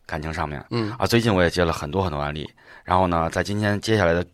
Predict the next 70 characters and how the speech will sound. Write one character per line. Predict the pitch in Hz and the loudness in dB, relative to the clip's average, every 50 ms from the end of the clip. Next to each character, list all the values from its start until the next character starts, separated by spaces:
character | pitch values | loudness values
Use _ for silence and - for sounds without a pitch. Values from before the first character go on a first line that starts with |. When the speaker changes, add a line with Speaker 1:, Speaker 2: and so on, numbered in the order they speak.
| - - - | -20 -16 -6
Speaker 1:
沟 | - 107 101 | -4 -2 0
通 | 110 95 | 0 0
里 | 92 80 | -2 -2
面， | 76 73 76 71 - | -4 -6 -6 -6 -6
Speaker 2:
嗯。 | - 110 95 104 - | -6 -6 -8 -8 -6
Speaker 1:
我 | 71 76 64 | -2 -2 -2
呢 | 64 82 78 | 0 -2 -2
会 | 82 87 | -2 -4
给 | 78 73 | -4 -2
大 | 71 73 | -2 -2
家 | 71 82 87 78 - - _ _ | 0 2 0 0 0 -6 _ _
一 | - - | -10 -6
个 | 82 87 | -4 -2
一 | 82 82 | -2 -2
个 | 87 82 | -2 -4
说 | - - 98 | -2 -2 -4
说。 | 92 90 - - - _ _ _ _ _ - - | -4 -4 -6 -8 -10 _ _ _ _ _ -6 2
Speaker 2:
哎， | - 147 170 - - - - | 4 4 4 2 -6 -10 -4
我 | - 110 110 95 | 4 4 4 6
们 | 92 98 | 6 2
听 | - - - 202 | 2 6 6 8
友 | 214 160 - - | 8 8 6 4
们 | 73 85 95 | 0 -2 2
问 | 120 139 127 | 4 4 2
你 | 113 104 - | 2 -2 -4
的 | - 87 | -6 -6
是 | - - | -6 -4
不 | 123 | -4
是 | - | 0
感 | - 123 - 101 | 0 0 0 0
情 | - - 101 107 98 | -6 -8 -6 -6 -6
相 | 104 - 117 117 | -4 -4 -4 0
关 | 117 113 113 | 0 0 0
的 | 110 98 85 - - - - - - - - | 0 -2 -2 -2 -6 -8 -14 -20 -20 -18 -10
相 | - - - - 151 156 175 185 | -8 -4 2 4 4 4 4 4
对 | - 156 110 | 6 6 6
来 | 92 85 | 6 6
说 | 85 - 104 | 4 2 -2
比 | 110 104 | 0 0
较 | 76 - | 0 0
多 | - - 95 87 | -2 -4 -4 -4
啊？ | - - - - 98 | -4 -2 0 2 2
Speaker 1:
啊， | 85 | 2
其 | 80 - - 95 | 2 0 0 2
实 | 92 95 | 2 0
挺 | 82 78 76 | -2 -4 -6
多 | - 69 80 | -2 0 2
的。 | 82 - | 4 4
Speaker 2:
是 | - - | 4 6
吧？ | 113 113 104 - - - - 107 117 110 | 6 6 6 6 4 4 4 6 6 4
Speaker 1:
其 | 101 | 2
实 | - 90 95 | 2 2 0
挺 | - 107 107 - 78 73 | 0 2 0 0 0 0
多 | 76 85 | 0 0
的。 | - 78 - | 0 -2 -4
Speaker 2:
估 | - | -4
计 | 107 | -6
是。 | |
嗯， | 107 101 - - - - - | -6 -6 -8 -10 -14 -14 -8
Speaker 1:
啊。 | - 156 | 0 0
Speaker 2:
那 | 156 | 0
所 | 143 - 165 | 4 6 4
以 | 165 | 6
这 | - - | 6 4
期 | 147 170 170 | 4 4 4
节 | 143 123 | 4 6
目 | 127 147 | 8 8
也 | 143 - | 6 6
算 | - - 147 143 | 8 8 6 6
是 | 123 135 123 120 117 110 | 8 6 8 8 8 6